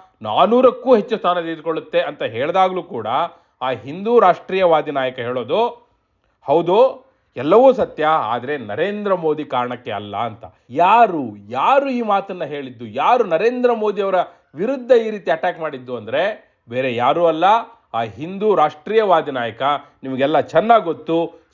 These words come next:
ಸುಬ್ರಹ್ಮಣ್ಯಂ ಸ್ವಾಮಿ. ಸುಬ್ರಹ್ಮಣ್ಯಂ ಸ್ವಾಮಿ ಈ ರೀತಿಯ ಕಾಂಟ್ರವರ್ಷಿಯಲ್ ಸ್ಟೇಟ್ಮೆಂಟ್‌ಗಳಿಗೆ ಹಾಗೆ ಎಲ್ಲರನ್ನೂ ಎದುರು ಹಾಕ್ಕೊಂಡು,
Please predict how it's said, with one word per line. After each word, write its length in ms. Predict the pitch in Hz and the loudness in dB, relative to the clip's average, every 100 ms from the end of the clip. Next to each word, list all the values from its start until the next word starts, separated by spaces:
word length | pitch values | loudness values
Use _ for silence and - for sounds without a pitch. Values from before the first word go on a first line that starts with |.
| - | 0
ಸುಬ್ರಹ್ಮಣ್ಯಂ 760 | 220 185 220 208 196 190 185 | 0 4 4 4 0 2 2
ಸ್ವಾಮಿ. 840 | 165 - 143 139 135 135 113 92 85 90 _ | 0 0 2 2 0 -8 -10 -14 -20 _ _
ಸುಬ್ರಹ್ಮಣ್ಯಂ 500 | 147 175 202 208 214 | -4 0 0 0 0
ಸ್ವಾಮಿ 300 | 190 208 240 | 0 0 0
ಈ 140 | 214 208 | -4 -4
ರೀತಿಯ 300 | 220 196 220 | -4 0 2
ಕಾಂಟ್ರವರ್ಷಿಯಲ್ 680 | 175 202 208 214 185 208 | 2 2 0 -2 -2 -6
ಸ್ಟೇಟ್ಮೆಂಟ್‌ಗಳಿಗೆ 1080 | 185 202 208 202 196 196 190 196 214 - _ _ _ _ | -4 -4 -4 -4 -4 -4 -2 -4 -8 -12 _ _ _ _
ಹಾಗೆ 640 | - 185 202 175 185 220 _ _ _ - | 0 2 4 4 4 -2 _ _ _ -2
ಎಲ್ಲರನ್ನೂ 640 | 160 220 247 247 240 254 | 0 4 6 4 4 4
ಎದುರು 280 | 233 185 180 | 4 4 2
ಹಾಕ್ಕೊಂಡು, 540 | 170 151 113 90 - | 2 0 -6 -8 -20